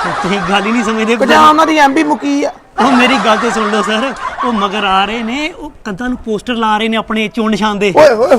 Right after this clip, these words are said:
Speaker 2: ਉਹ ਪੋ-, ਪੋਸਟਰ ਨਾ ਲਾਇਓ ਇੱਥੇ,
Speaker 1: ਕਿਉਂ?
Speaker 2: ਇੱਥੇ ਨਾ ਲਾਇਓ ਪੋਸਟਰ। ਤੁਸੀਂ ਕੰਧਾਂ ਖਰਾਬ ਕਰਨੀਆਂ, ਪੇਂਟ ਅਜੇ ਮੈਂ ਕੱਲ੍ਹ ਕਰਾਇਆ। ਉਹ ਭਰਾਵਾ, ਇੱਧਰ ਵੜ ਗਿਆ ਭਰਾ, ਤੂੰ ਮੰਤਰੀ ਆ ਕਿ ਤੂੰ ਬਿੱਲਾ ਵਾ?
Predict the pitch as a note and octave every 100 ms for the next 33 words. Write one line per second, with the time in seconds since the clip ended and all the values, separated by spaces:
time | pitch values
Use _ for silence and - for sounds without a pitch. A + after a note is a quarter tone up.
0 | - - - - - - - - - B3+
1 | - C4+ D#4+ E4+ D#4 D#4+ A3+ F3+ - C#4
2 | A#3 B3 C4+ D#4 D4+ C#4+ B3 A#3+ G3+ -
3 | - - - - A3 C4+ B3 C#4+ C#4 C4+
4 | B3+ C4+ B3 C4+ D4+ A4 B3 C#4+ B3+ G#3+
5 | G3 C4+ A4+ C4 - - - - - -
6 | G5 - G5 - - - - - C#4+ -
7 | - A#4+ A#4+ B3 C4+ - - - - E4
8 | E4 C#4+ B3 C#4 C#4+ E4 C4+ A#3 E4 D#4
9 | A#3+ A#3+ C4 D4+ D4+ F4+ D4 C4 B3+ C#4
10 | A#4+ -